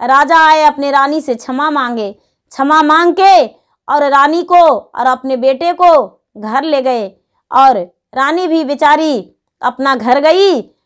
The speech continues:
और एरसिनिया जहाँ थी वहीं चली गई और राजा के घर तो कोई धन संपत्ति नहीं था, सब एरसिनिया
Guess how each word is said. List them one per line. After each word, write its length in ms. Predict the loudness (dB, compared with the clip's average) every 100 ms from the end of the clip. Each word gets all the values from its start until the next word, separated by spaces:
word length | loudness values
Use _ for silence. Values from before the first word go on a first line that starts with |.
| _ -2
और 240 | 2 2
एरसिनिया 680 | 2 2 0 -4 -6 -4 -2
जहाँ 360 | -2 -2 -2 -2
थी 140 | -2
वहीं 280 | 0 0 0
चली 260 | -2 -2 0
गई 420 | 0 0 -2 -4 -8 _ _ -4
और 200 | 0 2
राजा 400 | 4 2 2 0
के 160 | 0 -2
घर 240 | 0 -2
तो 300 | 0 2 2 -2 _ _
कोई 280 | -4 -2 -2
धन 260 | -2 -4 -4
संपत्ति 520 | -6 -4 -4 -4 -4
नहीं 280 | -2 -2 -2
था, 260 | 0 0 0 _ _ _
सब 520 | -2 2 4 4 2
एरसिनिया 760 | 2 2 2 -4 -6 -4 -2 -2